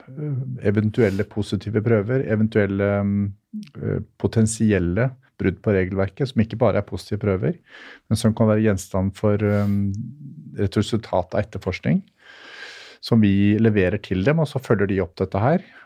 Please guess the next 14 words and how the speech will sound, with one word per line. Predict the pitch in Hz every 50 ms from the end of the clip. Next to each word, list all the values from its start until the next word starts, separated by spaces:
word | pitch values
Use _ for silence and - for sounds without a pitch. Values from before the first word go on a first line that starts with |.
| _ -
og | 147
så | 127 - - 127
sanksjonerer | - - 127 123 - - 139 123 104 95 98 104
de. | - 92 92 - - _ _ _ _ _ _ -
Så, | 139 - - 127 117 117 117 117 - 131 131 123
eh, | 120 117
de | 117 117 123 151
tar | 151 147 - - 98 98 98 101 107 107 107 104 - _ _ _ _ _ -
dette | - 107 - - - 92
på | - - 120
alvor, | 110 107 104 117 143 156
og | 160 139
de | 123 120
vil | 117 110 107 101 92 98 101 104 110